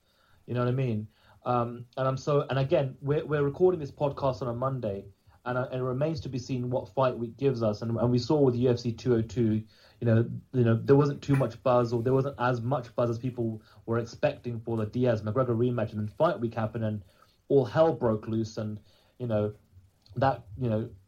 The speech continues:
changed the entire outlook for the, the anticipation for the fight itself. But going back to your initial question, before I ask you,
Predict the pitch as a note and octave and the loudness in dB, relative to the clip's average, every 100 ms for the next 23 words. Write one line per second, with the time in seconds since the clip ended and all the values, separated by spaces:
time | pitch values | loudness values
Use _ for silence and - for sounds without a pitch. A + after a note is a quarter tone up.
0 | - - C#3+ C#3 A2 B2 A#2+ B2+ B2 G#2 | -8 -2 0 0 -2 -2 0 2 0 0
1 | C3+ - A#2 A2 - A2 G#2+ - A2 G#2+ | -4 -4 -8 -10 -10 -10 -10 -14 -12 -10
2 | G#2 A2+ A2 D#3+ C#3 C3+ A#2+ A#2 G#2+ - | -6 -6 -6 -8 -8 -8 -8 -10 -10 -4
3 | A#2+ A#2 F#2+ C#3+ B2+ G2 _ - - - | -2 -2 -4 -4 -4 -6 _ -20 -20 -20
4 | - - D3 C#3 - _ _ _ _ _ | -20 -2 0 0 -2 _ _ _ _ _
5 | - - - F#3 G3+ F#3 F#3 - D#3 D3 | -20 -10 0 2 4 0 -2 -6 -6 -2
6 | C#3 E3+ D#3+ C#3 B2+ A2+ A#2+ A2+ A#2 C3+ | -2 -4 -8 -6 -6 -6 -8 -8 -2 0
7 | B2 C3 C3+ - A#2 A2 | 2 2 0 -4 -6 -6